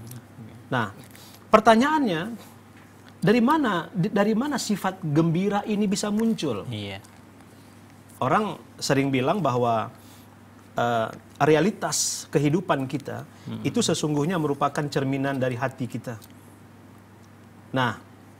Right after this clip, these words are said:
Speaker 1: hati,
Speaker 2: Iya.
Speaker 1: siapa yang bisa menaklukkannya? Allah yang bisa menaklukkannya. Maka,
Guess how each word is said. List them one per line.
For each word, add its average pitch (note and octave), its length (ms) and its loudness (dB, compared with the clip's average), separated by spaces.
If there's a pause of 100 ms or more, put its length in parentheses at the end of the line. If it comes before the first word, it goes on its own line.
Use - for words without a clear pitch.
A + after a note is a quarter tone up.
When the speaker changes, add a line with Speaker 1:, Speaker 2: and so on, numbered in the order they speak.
(340)
Speaker 1:
hati, F#3 520 0 (120)
Speaker 2:
Iya. G2+ 320 -10 (400)
Speaker 1:
siapa G#3+ 320 2
yang E3 120 4
bisa C#3+ 220 0
menaklukkannya? B2 760 -2 (840)
Allah D#3 280 0
yang C#3 140 2
bisa B2 200 -4
menaklukkannya. A2+ 720 -4 (800)
Maka, D#3 640 2